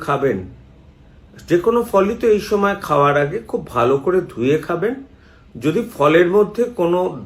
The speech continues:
দাগ দেখেন, সে ফলটাকে ডিসকার্ড করুন। আর একটা জিনিস শুনে আপনারা খুব খুশি হবেন, খেজুরের রস খাওয়া আপনাদের বারণ, কিন্তু নলেন গুড় খেতে কেউ বারণ করবে না, অবশ্যই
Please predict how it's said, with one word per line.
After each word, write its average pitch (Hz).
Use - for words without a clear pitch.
দাগ 151
দেখেন, 220
সে 160
ফলটাকে 135
ডিসকার্ড 131
করুন। 87
আর 151
একটা -
জিনিস 254
শুনে 233
আপনারা 233
খুব 262
খুশি 180
হবেন, 95
খেজুরের 226
রস 247
খাওয়া 254
আপনাদের 180
বারণ, 120
কিন্তু 170
নলেন 160
গুড় 240
খেতে 214
কেউ 170
বারণ 151
করবে 104
না, 87
অবশ্যই 127